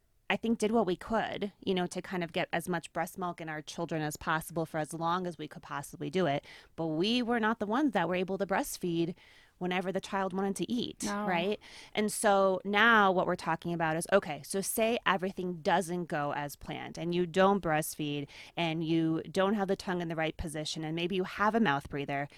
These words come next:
Speaker 1: Now, what can we do to correct the problem in this early stage? So, like, three, four, five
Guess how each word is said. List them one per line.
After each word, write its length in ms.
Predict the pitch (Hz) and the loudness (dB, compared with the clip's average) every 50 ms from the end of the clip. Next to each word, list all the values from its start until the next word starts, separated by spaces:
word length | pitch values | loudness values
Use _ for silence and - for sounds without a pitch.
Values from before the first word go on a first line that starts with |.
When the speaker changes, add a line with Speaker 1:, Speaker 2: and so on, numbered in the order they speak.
| - - - - | -20 -18 -8 -2
Speaker 1:
Now, 260 | 175 165 143 - - _ _ - | 0 0 0 0 -2 _ _ -10
what 320 | 175 165 180 190 180 - | -6 0 2 2 2 2
can 160 | - 208 190 | -2 -4 -4
we 100 | 196 202 | -2 -2
do 460 | 190 175 175 165 160 160 156 156 156 _ _ _ _ - | -4 -4 -2 -2 0 0 -2 -2 -4 _ _ _ _ -12
to 80 | - 180 | -12 -12
correct 580 | - - - 180 165 180 170 175 - - - - | -10 -4 -4 0 2 2 2 2 0 -4 -12 -12
the 80 | 160 | -10
problem 560 | - - - 151 143 143 156 151 143 139 143 - _ _ - | -8 -6 -4 -4 -4 -4 -4 -6 -6 -6 -8 -12 _ _ 0
in 300 | 190 202 190 180 175 165 - | 2 2 4 2 0 -2 -4
this 180 | 170 165 - - | -6 -6 -6 -4
early 240 | - 147 143 143 147 | -4 -4 -4 -4 -6
stage? 380 | - - - - - - - - | -8 -6 -6 -6 -6 -6 -6 -6
So, 180 | - - 151 | -4 -2 -2
like, 200 | 143 147 147 - | -2 -2 -4 -6
three, 280 | - - 156 156 151 151 | -8 -8 -6 -4 -4 -4
four, 320 | - - 139 135 135 135 | -6 -6 -6 -6 -6 -6
five 560 | - - - 143 135 131 131 127 139 - - | -6 -8 -10 -8 -8 -8 -8 -10 -10 -14 -18